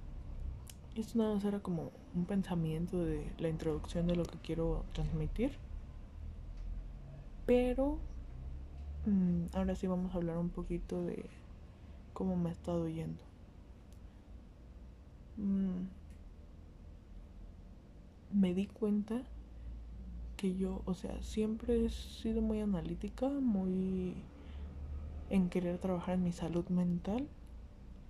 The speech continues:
pero en realidad muchas veces nada más era los dientes para afuera. Hasta que no llegué allá y me enfrenté en el silencio con mi realidad,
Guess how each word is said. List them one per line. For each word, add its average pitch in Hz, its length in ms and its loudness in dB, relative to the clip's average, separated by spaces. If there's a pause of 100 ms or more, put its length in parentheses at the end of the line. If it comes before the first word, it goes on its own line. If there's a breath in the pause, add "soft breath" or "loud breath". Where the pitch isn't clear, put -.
(500)
pero 285 500 4 (320)
en 180 100 -2
realidad 175 300 4
muchas 180 340 0
veces 175 240 0
nada 175 120 4
más 170 200 2
era 175 160 2
los 160 180 4
dientes 165 300 -2
para 165 260 -2
afuera. 165 300 0 (680 loud breath)
Hasta 202 180 -4
que 202 120 -2
no 190 140 4
llegué 233 360 4
allá 202 340 0 (320)
y 190 120 8
me 175 280 8
enfrenté 170 840 0 (100)
en 165 200 4
el 160 160 0
silencio 175 800 2
con 165 180 4
mi 160 80 4
realidad, 165 580 4